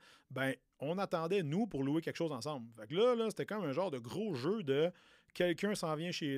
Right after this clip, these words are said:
eux. Dès que elle book chez eux, moi, je book chez moi. Et quand moi, je book chez moi, après ça, on trouve quelque part. Et après ça, on déménage dedans à une date X, idéalement, tout le monde en même temps, puis que ça nous coûte pas les yeux de la tête.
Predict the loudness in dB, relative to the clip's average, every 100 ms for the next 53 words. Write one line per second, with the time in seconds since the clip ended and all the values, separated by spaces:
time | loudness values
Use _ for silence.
0 | 0 -2 0 0 2 0 2 0 -2 -2
1 | -2 -2 -2 -2 0 -2 -2 0 0 -2
2 | -6 -4 -4 -2 -2 -2 -2 -4 0 -2
3 | -2 -6 -4 -4 -4 -4 -6 -4 -6 -8
4 | -12 -6 -4 -2 -4 -4 -6 -4 -4 -4
5 | -4 -4 -4 -4 -6 -8 _ 2 2 -2
6 | -10 -16 -20 -2 2 6 6 4 0 0
7 | -6 _ _ -6 -2 0 0 0 0 -2
8 | -2 -4 _ _ -8 -4 -2 -2 0 0
9 | 0 -2 -4 -6 -6